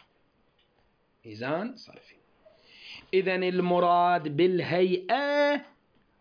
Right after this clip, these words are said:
هو وزن الكلمة بترتيب حروفها وتحريكها.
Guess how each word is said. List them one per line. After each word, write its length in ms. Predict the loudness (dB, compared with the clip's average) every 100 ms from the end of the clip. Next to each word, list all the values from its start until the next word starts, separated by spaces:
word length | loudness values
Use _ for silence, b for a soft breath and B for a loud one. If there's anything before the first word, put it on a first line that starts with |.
| _ -2
هو 420 | 0 2 2 2
وزن 440 | 0 -2 -4 -2
الكلمة 1400 | -2 -2 -4 -2 0 0 -2 -4 -6 -4 -2 -4 -6 -10 -16 _ _ _ _ _ _ _ _ _ _ _ _ _ _ _ _ _ _ _
بترتيب 920 | -2 0 -2 -2 -4 -6 -4 -2 -4
حروفها 1120 | -2 0 2 2 2 2 0 0 -2 -4 -8 -12 _ _
وتحريكها. 960 | -4 -2 -6 -4 -6 -6 -8 -14 -16